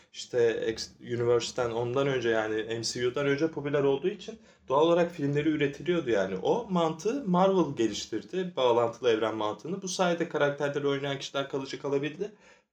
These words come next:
Bence bu konuyu, e, ayrı bir programda tartışalım. Burada güzel ekmek çıkar gibi geldi bana.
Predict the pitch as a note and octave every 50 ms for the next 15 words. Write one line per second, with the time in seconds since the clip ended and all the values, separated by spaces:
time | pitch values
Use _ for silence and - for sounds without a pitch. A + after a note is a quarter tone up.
0 | _ - - E3+ F#3 F3+ F3 F#3 F#3+ F3 D#3 C#3+ D#3 E3+ E3 - E3+ E3 D#3+ D#3+
1 | D#3 D#3+ F#3+ A3 G#2+ - _ _ _ _ _ _ _ - B2 B2+ B2 B2+ B2 A2+
2 | - - C#3+ D3 D#3 E3 D#3+ F3 F3 - D3+ C#3+ C#3 C#3+ C#3+ D3 D#3+ D#3 - D3+
3 | C#3 C#3+ - - D3 D3+ F3+ F3+ E3+ D3+ D3 D#3 D3+ D3+ C#3+ D3 C#3+ C#3 B2+ -
4 | D3+ C#3 C#3+ - - - C#3+ C3+ B2+ G#2+ G#2+ G2 G2+ F#2+ F#2+ F2+ F2+ F2+ F#2 F2
5 | F2 - -